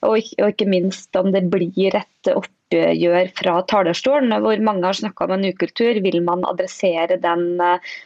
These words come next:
også åpent i møtet? Men jeg tror nok mange også er spent på hva Trond Giske vil si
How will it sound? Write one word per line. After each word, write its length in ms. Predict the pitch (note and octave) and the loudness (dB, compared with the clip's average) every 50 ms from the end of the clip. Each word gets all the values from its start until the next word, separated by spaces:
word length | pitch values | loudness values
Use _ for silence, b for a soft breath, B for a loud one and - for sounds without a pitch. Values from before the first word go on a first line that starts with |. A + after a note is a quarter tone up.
| B B - | B B -6
også 240 | - - - - F#3 | -6 -4 -2 0 0
åpent 640 | - G3+ G3 F3+ F3+ _ - F#3 F3 F#3+ F#3 - - | 2 2 0 0 -2 _ -4 -2 -2 -2 -4 -4 -4
i 140 | - F#3+ G3 | -2 0 2
møtet? 500 | G3 F#3+ F3+ - _ - G3+ G#3+ A3+ A3 B B B B B B B | 2 0 0 -2 _ 0 2 2 2 0 B B B B B B B
Men 100 | - G#3+ | 0 2
jeg 120 | A3 A3+ A3+ | 2 2 2
tror 140 | A3+ G#3 F#3 | 0 0 0
nok 200 | G#3 G#3+ - A3 A3+ | 0 -2 -2 0 2
mange 320 | A3 A3 A3 G#3+ G3 F#3 G3+ | 2 2 2 2 2 2 2
også 240 | G#3+ G#3 - - G3 F3+ | 0 0 -2 -2 -2 -2
er 80 | F3 - | -2 -4
spent 480 | - - - - E3+ F3 F3 - - - - | -6 -6 -6 -4 -4 -4 -6 -10 -16 -10 -4
på 140 | - F#3 F3 | -2 0 2
hva 560 | E3+ E3+ E3+ E3+ - - F3+ F3 E3 E3 F3 | 2 2 0 0 -2 0 0 0 0 0 -2
Trond 320 | - F#3+ F3+ F3 F3+ F3 F#3 | -2 -2 0 0 2 0 0
Giske 320 | F#3 - - - E3+ E3 | -2 -4 -4 -4 -2 0
vil 160 | E3+ F3 F3 | 0 -2 -2
si 400 | - - - F3 F3+ F3+ F3+ F#3+ | -4 -2 0 2 4 4 2 2